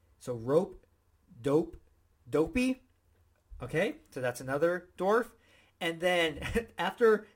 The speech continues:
the doctor ties you up with the rope, <laughs> the doctor gets some ash and blows it in your face. Ash. Bash. Bashful.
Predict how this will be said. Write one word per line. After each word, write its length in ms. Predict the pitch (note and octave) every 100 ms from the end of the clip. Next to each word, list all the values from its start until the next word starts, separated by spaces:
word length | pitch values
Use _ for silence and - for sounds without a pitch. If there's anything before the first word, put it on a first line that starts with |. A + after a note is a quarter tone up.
| -
the 80 |
doctor 580 | D#3 F3 F#3 F#3 E3 C#3+ - _ -
ties 320 | - G#3+ F3+
you 120 | G3+
up 120 | G#3+
with 120 | D#3+ -
the 80 |
rope, 480 | C#3+ D3 A#3 F#3+ - _ _ _
<laughs> 280 | _ - -
the 120 | A3
doctor 320 | G3+ A#3+ C4
gets 180 | G#3+ A#3
some 160 | G#3 F#3+ -
ash 380 | A3 G#3 F3+
and 160 | - D3+
blows 300 | D3+ F#3 F#3+
it 80 | G3+
in 120 | F#3
your 160 | F3 E3+
face. 440 | A3 E3+ A#2+ - _ _ _ - - -
Ash. 460 | D#3 C#3 A2+ - - _ _ _ _ _ _ _
Bash. 560 | C3 D3 F#3 G3+ - - _ _ _ _
Bashful. 680 | C#3+ C#3 C#3 - B2+ G#2+